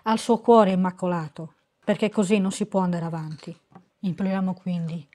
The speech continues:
la Santissima Vergine, la nostra Avvocata, la Mediatrice di tutte le grazie, la Corredentrice del genere umano, che abbia pietà di noi e ci benedica,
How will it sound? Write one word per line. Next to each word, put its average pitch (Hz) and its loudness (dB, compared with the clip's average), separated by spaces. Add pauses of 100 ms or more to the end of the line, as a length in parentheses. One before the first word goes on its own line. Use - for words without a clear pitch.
(140)
la 185 -8
Santissima 185 -4
Vergine, 175 -6
la 185 -4
nostra 196 -4
Avvocata, 180 -8
la 185 -4
Mediatrice 196 -2
di 180 -4
tutte 180 -10
le 175 -4
grazie, 180 -8
la 190 -4
Corredentrice 185 -4
del 160 -8
genere 170 -6
umano, 170 -8 (260)
che - -8
abbia 185 -4
pietà 196 -6
di 185 -4
noi 185 -4
e - -4
ci 170 -10
benedica, 165 -10